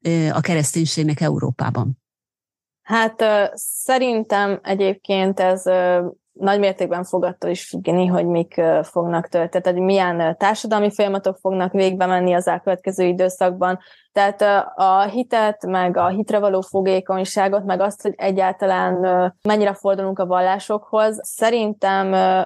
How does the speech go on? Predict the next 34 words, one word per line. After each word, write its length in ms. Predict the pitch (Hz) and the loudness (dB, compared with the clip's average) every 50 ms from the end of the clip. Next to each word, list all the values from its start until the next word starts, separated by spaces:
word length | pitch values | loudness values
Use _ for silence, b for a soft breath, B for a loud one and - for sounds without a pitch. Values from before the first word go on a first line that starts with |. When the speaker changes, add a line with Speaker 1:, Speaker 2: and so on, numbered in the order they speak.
| - _ _ _ _ - | -2 _ _ _ _ -4
Speaker 2:
attól 360 | - 202 202 - - 196 185 | -2 -2 -2 0 0 0 0
is 180 | 190 196 - | 0 -2 -4
fog 180 | - - 190 185 | -4 -4 -4 -4
függeni, 360 | - - 185 185 190 185 190 | -2 -6 -4 -2 -2 0 0
hogy 140 | 196 185 185 | 0 0 2
milyen 240 | 190 196 196 190 190 | 2 2 2 2 2
irányba 340 | 185 180 175 175 180 175 175 | 2 0 0 -2 -2 -4 -4
fog 200 | - - 180 175 | -4 -4 -4 -4
ez 120 | 175 180 | -2 -2
elmozdulni. 680 | 175 175 180 180 185 196 196 - 208 214 214 220 220 B B B B B B | 0 0 2 2 0 0 0 0 0 2 2 0 -2 B B B B B B
Nyilván, 360 | - 208 240 233 226 208 196 | 0 0 2 2 2 0 0
hogyha 320 | 196 202 202 - 208 196 | 0 0 -2 -2 -2 0
ilyen 360 | 196 196 196 190 185 190 185 - - | 2 2 2 0 0 -2 -6 -8 -8
nagyon, 600 | - 190 202 214 214 208 202 196 196 190 190 190 | -6 -2 0 2 2 2 2 2 2 0 0 2
ö, 100 | 185 180 | 2 2
jóléti 560 | 180 - 196 214 226 233 226 220 202 196 202 | 2 0 2 2 2 2 2 2 0 -2 -6
társadalom 720 | - - 175 175 170 175 - 190 180 180 185 185 190 202 | -6 -2 -2 -2 -2 -2 -4 -2 0 0 2 2 2 0
van, 300 | 208 214 226 247 254 262 _ _ _ - 233 - | 0 0 0 0 -2 -4 _ _ _ -2 -2 0
akkor 320 | 202 196 196 - 214 202 | 0 -2 -2 0 0 2
ott, 260 | 196 196 196 _ - | 2 0 0 _ -2
ö, 140 | 190 185 185 185 185 _ _ _ _ - | 0 2 2 0 -2 _ _ _ _ -6
az 160 | - 202 202 | -4 -2 -2
a 80 | 208 190 | -2 0
tendencia, 640 | - 190 180 180 175 175 180 190 - - 202 202 | 0 -2 -2 0 -2 -2 -2 -4 -2 -2 0 2
hogy 140 | 208 202 202 | 0 0 0
többen 280 | - 202 196 185 185 185 | -2 -2 -2 -2 -2 -4
szokták 420 | 185 - 190 185 - 175 - - | -2 -4 -4 -2 -2 -4 -4 -2
azt 220 | 180 185 175 - - | -4 -6 -4 -2 -2
érezni, 500 | 175 175 175 165 170 185 175 175 175 190 | 0 0 2 0 -2 -2 -4 -4 -4 -2
hogy, 360 | 180 185 180 180 180 175 180 | 0 0 2 2 2 2 0
ö, 180 | 175 175 180 180 175 B B _ - | 0 0 0 -2 -4 B B _ -4
mindene 400 | - 208 214 202 185 170 170 175 | 0 0 2 2 0 0 -2 0
megvan, 500 | 180 208 247 233 226 247 240 240 233 220 | 0 0 0 0 0 0 0 2 2 0
akkor 420 | 214 214 - 208 196 190 185 | 0 -2 0 0 0 0 0